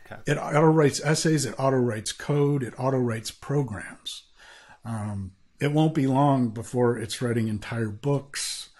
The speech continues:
Speaker 2: Um, it's
Speaker 1: And illustrating them.
Speaker 2: And illustrating
Speaker 1: I'm out of
Speaker 2: them.
Speaker 1: a job.
Speaker 2: Absolutely.
Speaker 1: Just kidding.
Speaker 2: Well, but here's the thing: is, yes, there are going to be a generation of kids. Your,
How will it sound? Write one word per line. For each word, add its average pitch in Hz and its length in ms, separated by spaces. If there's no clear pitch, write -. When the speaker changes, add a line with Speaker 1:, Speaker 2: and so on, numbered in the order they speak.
Speaker 2:
Um, 107 560
it's 127 440
Speaker 1:
And 127 180
illustrating 120 520
them. 95 240
Speaker 2:
And 139 260
illustrating 135 580
Speaker 1:
I'm - 40
out 117 100
of 92 60
Speaker 2:
them. 120 60
Speaker 1:
a - 40
job. 127 160
Speaker 2:
Absolutely. 135 760
Speaker 1:
Just - 160
kidding. - 180
Speaker 2:
Well, 196 340
but 175 120
here's 262 320
the 226 120
thing: - 420
is, 160 520
yes, 160 520
there 170 300
are 170 80
going 185 320
to - 80
be 156 180
a 135 60
generation 139 720
of 123 160
kids. 120 200
Your, 165 380